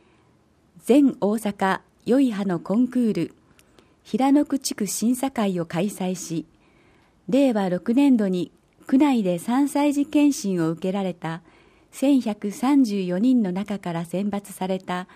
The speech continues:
五組の優良親子が審査対象となり、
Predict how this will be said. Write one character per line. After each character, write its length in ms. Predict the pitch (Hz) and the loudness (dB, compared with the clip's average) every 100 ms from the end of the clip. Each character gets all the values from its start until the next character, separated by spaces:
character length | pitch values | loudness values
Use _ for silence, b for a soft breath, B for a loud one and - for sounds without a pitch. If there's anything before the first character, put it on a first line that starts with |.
| b b b | b b b
五 140 | 185 302 | -2 0
組 280 | 254 208 185 | 0 0 0
の 140 | 170 | -2
優 260 | 165 247 262 | 0 0 0
良 240 | 262 262 | 2 2
親 200 | 269 247 | 0 -2
子 120 | 196 | -4
が 180 | 170 170 | -6 -8
審 280 | - 214 247 | -6 -4 -2
査 160 | 262 | -4
対 240 | 262 277 269 | -2 -2 -2
象 240 | - 180 | -4 -8
と 140 | 165 165 | -6 -4
な 120 | 175 | -4
り、 160 | 160 | -6